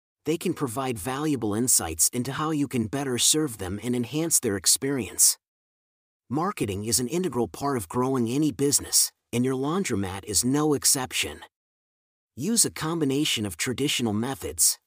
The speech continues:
like flyers and local newspaper ads,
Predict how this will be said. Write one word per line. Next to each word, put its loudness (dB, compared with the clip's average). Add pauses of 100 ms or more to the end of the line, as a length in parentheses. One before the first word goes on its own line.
(120)
like -6
flyers -2
and 0
local 0
newspaper 0
ads, -2